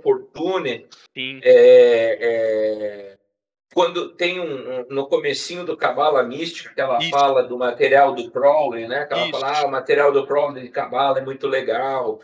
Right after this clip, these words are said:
Speaker 2: Isso.
Speaker 1: ele é um erudito", né? É, a impressão que eu tenho é que eu tô conversando com ele e, e ela tá falando, e eu digo, "Porra,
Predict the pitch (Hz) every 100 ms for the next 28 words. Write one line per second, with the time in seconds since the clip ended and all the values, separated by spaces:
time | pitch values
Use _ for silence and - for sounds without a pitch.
0 | _ _ 143 151 120 120 139 143 143 143
1 | 135 - 117 143 180 156 - 107 123 185
2 | 202 _ _ _ _ - - 123 123 127
3 | 123 120 113 - 202 196 208 190 - 220
4 | 240 254 202 175 - 202 233 226 226 214
5 | 220 220 214 214 - 220 208 - - _
6 | _ _ _ _ 196 226 269 _ _ _
7 | _ 175 208 220 214 220 208 208 214 214
8 | 220 220 202 220 226 247 269 269 220